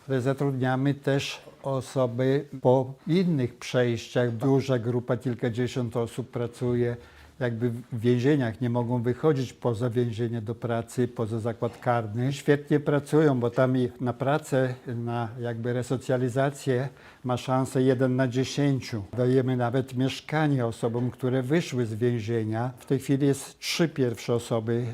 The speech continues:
e, jakby wy-, wybrane trochę może, które nie miały czy nie chciały wrócić do swojego środowiska,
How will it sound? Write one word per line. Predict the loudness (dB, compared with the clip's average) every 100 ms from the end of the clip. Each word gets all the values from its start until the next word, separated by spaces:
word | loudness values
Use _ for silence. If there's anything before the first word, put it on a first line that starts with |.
| -8 -6
e, |
jakby | -4 -4 -4
wy-, | -4 -6
wybrane | 0 0 2 2 2 0 -2
trochę | -2 -2 0 0
może, | 0 0 0 0 0 -2 -10 -20 -20 -20 -20
które | -6 -2 2
nie | 2 2
miały | 2 4 4 2 0 -10
czy | -2 0
nie | 2 2
chciały | 0 0 4 4
wrócić | 2 2 0 -2 -4
do | -4
swojego | -4 0 0 0 -2
środowiska, | -4 -2 -2 -2 -4 -6 -6 -4 -4